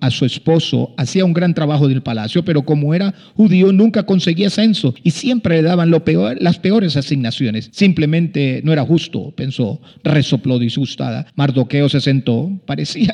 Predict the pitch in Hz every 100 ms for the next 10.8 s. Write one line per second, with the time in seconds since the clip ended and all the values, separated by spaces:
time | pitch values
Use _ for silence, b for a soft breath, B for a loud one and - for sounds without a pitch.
0 | - 170 170 147 131 127 127 127 127 120
1 | 131 160 - 220 240 226 214 214 208 190
2 | 185 175 160 156 160 151 147 - 139 143
3 | 147 143 139 143 139 143 147 139 135 143
4 | 143 139 139 131 139 143 127 120 - 131
5 | 135 117 101 - 277 - 185 285 - 143
6 | 123 131 131 123 117 - - _ _ 240
7 | 294 165 139 147 269 240 151 - - 208
8 | 160 220 254 160 131 160 269 - 226 165
9 | 254 277 180 151 233 226 220 220 214 208
10 | 165 180 185 160 185 240 147